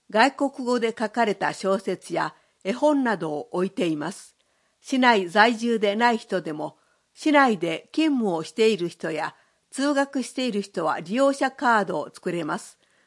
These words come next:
ぜひご利用ください。秋のお話会。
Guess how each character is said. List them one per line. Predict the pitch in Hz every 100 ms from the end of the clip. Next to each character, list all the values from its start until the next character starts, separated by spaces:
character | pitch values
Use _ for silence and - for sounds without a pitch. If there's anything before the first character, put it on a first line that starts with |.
| _
ぜ | 214 277
ひ | 294 -
ご | 185 196
利 | 190
用 | 190 185
く | 165
だ | 180
さ | - 160
い。 | - _ _ _ _ _ _ _ _ _ _ -
秋 | 277 - 269
の | 190 175
お | -
話 | 220 233 240 - -
会。 | 151